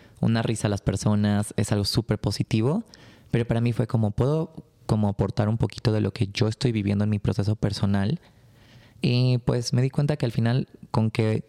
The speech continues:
yo fuera muy honesta con lo que estoy viviendo, iba a conectar con la gente correcta. Iba a encontrar a mi tribu. Y, pues, sí, fue una gran decisión.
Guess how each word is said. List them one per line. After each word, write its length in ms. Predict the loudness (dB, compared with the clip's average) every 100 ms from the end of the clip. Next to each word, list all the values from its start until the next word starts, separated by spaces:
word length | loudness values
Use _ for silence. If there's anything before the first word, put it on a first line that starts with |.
| -2
yo 140 | -2
fuera 180 | 0 0
muy 240 | 0 0 0
honesta 580 | 0 0 0 0 -2 0
con 140 | 0
lo 80 | -2
que 80 | -2
estoy 200 | -2 0
viviendo, 640 | 0 0 0 0 0 -2 -8 -20 -20 -20 -14 -4
iba 180 | -2 0
a 20 |
conectar 400 | 0 0 -2 0
con 160 | 2
la 80 | 2
gente 320 | 2 0 0
correcta. 560 | 0 0 -2 -2 -4 -4 _
Iba 160 | 0 0
a 40 |
encontrar 340 | 0 0 0
a 40 | 0
mi 120 | 0
tribu. 440 | 0 0 0 -2 -4 -14 -20 -20 -4
Y, 400 | 0 2 0 0
pues, 240 | 0 -2
sí, 140 | 0 0
fue 120 | 2
una 120 | 2
gran 200 | 2 2
decisión. 580 | 0 -2 0 0 0